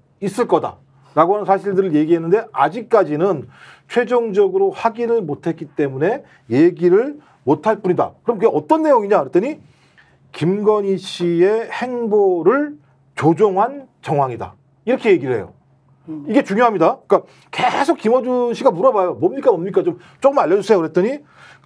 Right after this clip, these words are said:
Speaker 1: 이 공천하고 아무 상관이 없는 겁니다. 내용적으로 김건희 씨의 행보를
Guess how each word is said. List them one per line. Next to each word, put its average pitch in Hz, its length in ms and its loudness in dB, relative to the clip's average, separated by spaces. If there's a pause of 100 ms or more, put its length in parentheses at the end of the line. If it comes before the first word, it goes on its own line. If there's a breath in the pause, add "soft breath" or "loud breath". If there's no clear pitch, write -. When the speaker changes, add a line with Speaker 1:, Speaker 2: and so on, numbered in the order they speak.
(100)
Speaker 1:
이 190 60 -2
공천하고 262 440 0
아무 254 160 -2
상관이 240 240 -2
없는 170 180 -2
겁니다. 175 420 0
내용적으로 190 680 2
김건희 233 1040 0
씨의 226 600 2
행보를 233 800 0